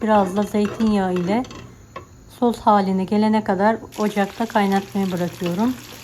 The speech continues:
Evet, kaynayan domates sosumun altını kapatıyorum.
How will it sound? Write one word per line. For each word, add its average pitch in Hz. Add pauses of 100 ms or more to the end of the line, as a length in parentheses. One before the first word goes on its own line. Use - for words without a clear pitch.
(260)
Evet, 190
kaynayan 208
domates 208
sosumun 196
altını 196
kapatıyorum. 214